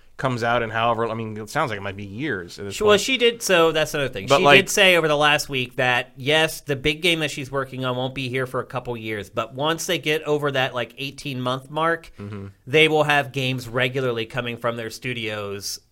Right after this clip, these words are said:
Speaker 1: All right, so
Speaker 2: from
Speaker 1: it
Speaker 2: then
Speaker 1: sounds
Speaker 2: forward.
Speaker 1: like maybe you should have launched it eighteen months from now.
Speaker 2: And look, we hear a lot of B S in the games industry. One person I do trust and believe is Jade Raymond.
Speaker 1: Yeah, for sure. I mean, I mean, look, the,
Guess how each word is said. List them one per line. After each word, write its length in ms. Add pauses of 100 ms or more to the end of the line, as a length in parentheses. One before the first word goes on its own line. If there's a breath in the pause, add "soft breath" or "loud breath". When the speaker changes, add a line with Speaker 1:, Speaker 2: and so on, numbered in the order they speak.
(140)
Speaker 1:
All 80
right, 200
so 120
Speaker 2:
from 100
Speaker 1:
it 40
Speaker 2:
then 120
Speaker 1:
sounds 120
Speaker 2:
forward. 200
Speaker 1:
like 140
maybe 180
you 60
should 160
have 80
launched 300
it 100
eighteen 320
months 240
from 160
now. 80
Speaker 2:
And 100
look, 160
we 140
hear 140
a 60
lot 180
of 100
B 160
S 180
in 80
the 80
games 260
industry. 360
One 260
person 340
I 140
do 300
trust 360
and 120
believe 340
is 180
Jade 200
Raymond. 240
Speaker 1:
Yeah, 180
for 120
sure. 120
I 60
mean, 120
I 40
mean, 180
look, 280
the, 220